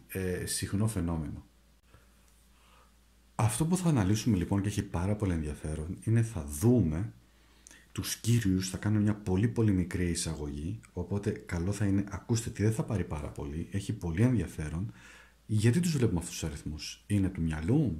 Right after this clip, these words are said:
είναι η φαντασία μας, είναι απλά συμβαίνει, είναι θέμα λογικής, είναι, είναι, είναι. Θα, θα αποσαφηνίσουμε κάποια πράγματα, θα σας πω κάποιες πολύ σημαντικές πληροφορίες, το ρεζουμέ δηλαδή περιληπτικά,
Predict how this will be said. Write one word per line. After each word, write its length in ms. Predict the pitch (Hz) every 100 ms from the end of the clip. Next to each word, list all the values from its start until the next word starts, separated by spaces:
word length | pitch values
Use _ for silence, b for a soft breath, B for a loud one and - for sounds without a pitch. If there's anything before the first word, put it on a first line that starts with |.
| -
είναι 260 | 98 104 95
η 60 | 87
φαντασία 560 | 87 78 - 107 143
μας, 360 | 147 101 82 -
είναι 200 | 101 98
απλά 200 | 82 90
συμβαίνει, 720 | - 80 78 87 117 151 101 B B B B
είναι 220 | - 110 101
θέμα 260 | 107 98
λογικής, 800 | 85 78 73 - 123 117 - -
είναι, 240 | 107 120 107
είναι, 220 | 107 107
είναι. 380 | 101 147 120 80
Θα, 400 | - 95 92 90
θα 220 | - 101 82
αποσαφηνίσουμε 1000 | 92 - 90 - 87 85 101 170 175 117
κάποια 220 | 87 78
πράγματα, 640 | - 71 - - - 139 B B B B B
θα 120 | 107
σας 160 | 104 -
πω 100 | 139
κάποιες 280 | 143 139
πολύ 240 | - 92 123
σημαντικές 480 | - 123 101 - -
πληροφορίες, 800 | 82 76 - 76 76 87 117 - - -
το 140 | - 92
ρεζουμέ 440 | 90 82 87 101
δηλαδή 380 | 80 73 76 80
περιληπτικά, 880 | - 76 73 - - - 87 151